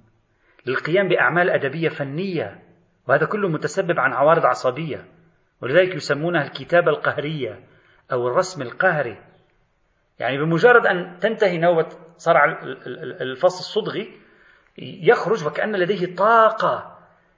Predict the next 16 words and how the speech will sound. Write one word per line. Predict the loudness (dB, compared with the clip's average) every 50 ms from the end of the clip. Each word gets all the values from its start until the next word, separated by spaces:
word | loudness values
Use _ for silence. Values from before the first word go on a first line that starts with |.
| _ _ _ _ -4
يأتي | -4 -4 -4 -4 -8 -6
ب-، | -4 -4 -4 -6 -6
ب-، | -6 -8 -8 -6
ب-، | -8 -8 -8 -8 -8
ب-، | -8 -8 -6 -8
بشيء | -6 -2 -2 -2 0 0
وثم | -4 -4 -2 -2 0
يبدأ | 0 0 0 0 -2
يرسم، | 0 0 -2 -2 -4 -10 -12 -12 -12 -18 _ _ _ _ _ _ _
فيرسم | -10 -8 -8 -8 -8 -10 -10
بشكل | -10 -10 -12 -12 -12 -10
مبدع، | -8 -8 -8 -8 -8 -8 -8 -10 -14 -20 -20 _ _ _ _ _ _ _ _ _ _ _ _ -6
أو | -6
ثم | -4 -4 -4 0 2
يبدأ | 2 4 6 4 4 4
يتكلم، | 0 -4 -4 -4 -2 -2 -2 0 -2 -4 -6 -6 -10